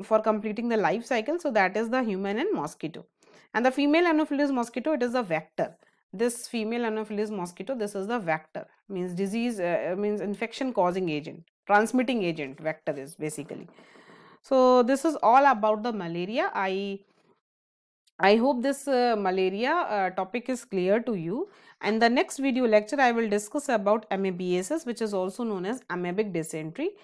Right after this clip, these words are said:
And it is also one of the important part for the class twelfth board examination for C B S E as well as I S C. Okay. In that, uh, lecture, I will discuss about amoebic dysentery, which is also known as amoebiasis.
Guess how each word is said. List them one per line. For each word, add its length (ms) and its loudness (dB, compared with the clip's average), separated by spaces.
And 160 0
it 120 0
is 300 -2
also 400 -2
one 160 -4
of 100 -8
the 60 -4
important 560 -6
part 300 2
for 100 0
the 140 -2
class 320 2
twelfth 240 -2
board 260 2
examination 720 -2
for 160 -2
C 180 -6
B 180 -4
S 180 -8
E 100 -2
as 160 0
well 160 -4
as 180 -4
I 220 -4
S 140 -6
C. 220 -10
Okay. 380 -2
In 220 0
that, 280 8
uh, 260 6
lecture, 300 2
I 180 8
will 180 0
discuss 440 -2
about 300 2
amoebic 580 -2
dysentery, 640 -2
which 180 -2
is 140 -4
also 400 -2
known 320 -4
as 180 -4
amoebiasis. 1000 -6